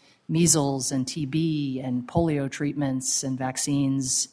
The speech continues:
uh, all of those have lagged behind, uh, and nor to lose sight of the need to ensure that this is the last pandemic that does this, uh, kind of, of damage, uh, and, and, and to be building again in the infrastructure,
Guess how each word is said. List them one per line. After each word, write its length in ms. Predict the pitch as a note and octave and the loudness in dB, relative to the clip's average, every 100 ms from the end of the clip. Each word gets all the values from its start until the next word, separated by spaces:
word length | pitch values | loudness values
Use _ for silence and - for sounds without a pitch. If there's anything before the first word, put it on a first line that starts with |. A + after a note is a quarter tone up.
| D#3 | -6
uh, 160 | C#3+ | -4
all 240 | - E3 E3 | 0 2 2
of 100 | C#3 | 2
those 280 | C#3+ C#3 | 0 0
have 120 | C#3+ C3 | -2 -2
lagged 300 | C3+ B2+ B2 | -2 -2 -6
behind, 580 | B2+ C#3 C3 B2+ C3 - _ - - - | -6 -4 -2 -2 -4 -6 _ -20 -20 -4
uh, 240 | C#3+ C3 - | 0 0 2
and 200 | D#3 D3+ | 2 2
nor 240 | D#3+ F3 | 2 2
to 80 | E3 | 0
lose 200 | D3 D3 | 0 2
sight 380 | - D3+ D3+ D3+ | 2 2 -2 -4
of 160 | D#3 C#3+ | -8 -4
the 80 | C#3+ | 0
need 480 | C#3+ C#3+ C#3 B2+ - _ _ _ - | 0 0 0 -4 -10 _ _ _ -8
to 200 | - D3 | 0 2
ensure 420 | C#3 - D3+ D3 | 2 0 0 0
that 240 | C3 C3 D3 | -2 -4 -2
this 380 | C#3 - - | 0 2 2
is 460 | - D3 C#3+ C3 - | 0 -2 0 2 2
the 80 | C#3+ | 2
last 300 | C#3+ D#3 - | 2 4 2
pandemic 540 | C#3 B2+ B2 C3 C3+ | -2 -2 -2 -6 -6
that 160 | C#3+ C3+ | -6 -2
does 220 | C#3 B2 | -2 -2
this, 360 | C#3+ - - - _ - | 0 0 0 -6 _ -10
uh, 260 | C#3+ B2+ - | -6 -6 -6
kind 360 | - C#3 C3+ | -4 -2 0
of, 360 | C3 A#2+ A#2+ - | -2 -4 -8 -6
of 240 | C#3 B2 | -4 -4
damage, 600 | B2+ B2 B2 A#2+ B2+ - - | -2 -2 0 -2 -4 -6 -4
uh, 280 | C#3 B2+ B2+ | -6 -4 -8
and, 240 | D3 C3 | -6 -6
and, 240 | - C#3 C3+ | -6 -6 -6
and 180 | C#3+ C#3 | -6 -4
to 80 | |
be 140 | C#3+ D3 | -2 -2
building 460 | D3 D#3 D3 C#3 | 2 2 2 2
again 400 | C3+ C#3+ C#3 C3 | 0 -2 -2 -2
in 240 | C3+ D#3 D3 | -2 0 0
the 120 | C#3+ | 0
infrastructure, 840 | C#3 C#3+ C3+ C#3+ C#3+ - C3+ C3 | -4 -4 -4 -4 -4 -4 -4 -4